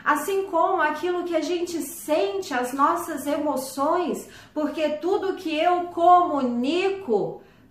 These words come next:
falo, escuto, penso, gera emoções.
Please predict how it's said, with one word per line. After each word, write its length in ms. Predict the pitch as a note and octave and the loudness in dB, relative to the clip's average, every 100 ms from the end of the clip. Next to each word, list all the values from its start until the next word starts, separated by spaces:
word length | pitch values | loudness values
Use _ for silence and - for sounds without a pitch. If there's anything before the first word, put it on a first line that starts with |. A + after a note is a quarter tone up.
| - | -4
falo, 500 | D#4+ F4+ F#4 D#4+ B3 | 4 6 8 6 0
escuto, 880 | A3+ - - F#4 G4 - A#3 A#3 - | -6 -8 -2 4 4 2 -2 -4 0
penso, 840 | D4 F#4 G4 F#4 - - F3+ D#3+ - | 2 4 4 0 -2 -6 -8 -8 -10
gera 880 | G3 - D4 F4 F4+ D4 F#3+ - - | -10 -2 2 6 6 4 0 -2 -8
emoções. 1700 | C4+ F4 F#4+ F#4 D#4 D#4 - - - C4 D#4+ F4+ D4 E3 D#3+ - - | -6 -2 -2 -2 0 0 0 -6 -4 2 4 4 2 -4 -8 -14 -20